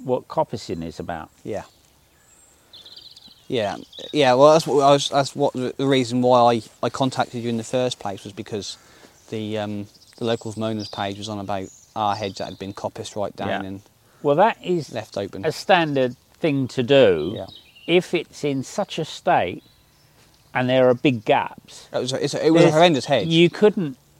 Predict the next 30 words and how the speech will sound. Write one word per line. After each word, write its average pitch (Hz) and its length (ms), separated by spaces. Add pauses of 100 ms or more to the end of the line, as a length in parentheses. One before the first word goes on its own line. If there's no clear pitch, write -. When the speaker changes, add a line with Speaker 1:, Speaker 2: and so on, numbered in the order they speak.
(180)
Speaker 1:
lay 131 480
it - 120 (460)
and 127 160
get 135 200 (220)
anything 127 420
sensible. 120 720
So 131 280
if 143 140
you 208 120
coppice - 500
it - 200 (920)
at 139 140
the 139 100
right 139 300
height 113 440
above 117 280
the 123 80
ground, 107 560 (420)
you 131 80
take 123 240
the 135 100
whole 208 220
thing 151 240
away. 123 460 (320)
You've 131 120
got 143 160
that 135 140
huge 202 380
root 151 360
bowl, 95 400